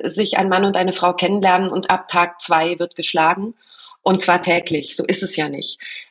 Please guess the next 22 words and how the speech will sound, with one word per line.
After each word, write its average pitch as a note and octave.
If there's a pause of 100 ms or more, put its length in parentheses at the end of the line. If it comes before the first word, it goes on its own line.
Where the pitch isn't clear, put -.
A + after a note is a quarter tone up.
(240)
Es F3+
ist G#3
in G3
der F3+
Regel F#3
so, A#3 (320)
dass G3
es G3
eben F#3+
als F3
sehr, A3
sehr G3
romantische, F#3
ähm, E3+ (540)
Beziehung B3
beginnt A3+ (380)
und G3+ (440)
dann G#3
kommt A#3
es B3
irgendwann A3+ (960)
zu -